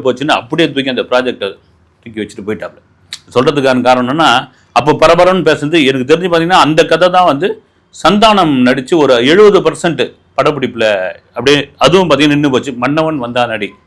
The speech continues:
அப்படின்ற படம் வந்து, அதுவும் அப்படியே நின்னு போச்சு. இன்னும் கேட்டா பாருங்க,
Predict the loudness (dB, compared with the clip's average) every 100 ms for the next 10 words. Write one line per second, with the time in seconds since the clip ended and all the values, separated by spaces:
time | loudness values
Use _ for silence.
0 | _ _ _ _ -4 -2 -2 -2 -2 -2
1 | -4 -10 -18 _ _ _ -2 0 2 2
2 | 2 0 -2 -2 -6 -12 _ -10 -2 0
3 | 2 2 2 0 0 -2 -2